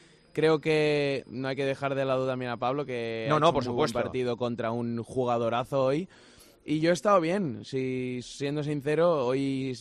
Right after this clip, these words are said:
Speaker 1: me han ido las cosas rodadas y después el final apoteósico. Yo te digo, estoy cansado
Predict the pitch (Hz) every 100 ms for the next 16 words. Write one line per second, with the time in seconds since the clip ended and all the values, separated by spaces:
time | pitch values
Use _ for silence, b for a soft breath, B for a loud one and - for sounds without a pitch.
0 | - 120 123 123 123 120 - 123 123 120
1 | 117 117 117 127 135 135 127 110 104 104
2 | 107 107 113 - 110 107 110 117 113 110
3 | 113 104 107 107 104 98 95 98 107 107
4 | 113 110 104 101 117 - 107 107 104 117
5 | 107 - 117 123 135